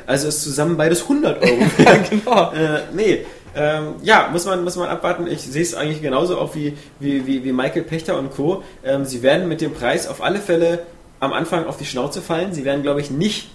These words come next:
Speaker 1: so viel absetzen, wie, wie, wie sie gedacht haben. Und spätestens im Januar werden wir alle dieses Ding für neunundneunzig Euro im Laden sehen.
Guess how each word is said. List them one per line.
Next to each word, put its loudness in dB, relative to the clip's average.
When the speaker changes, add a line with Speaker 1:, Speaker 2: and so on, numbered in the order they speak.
Speaker 1:
so -2
viel -6
absetzen, -4
wie, -4
wie, -4
wie -8
sie -4
gedacht -2
haben. -4
Und -4
spätestens -2
im -4
Januar 0
werden -2
wir -2
alle -2
dieses -6
Ding -6
für -2
neunundneunzig -2
Euro -2
im -6
Laden -8
sehen. -4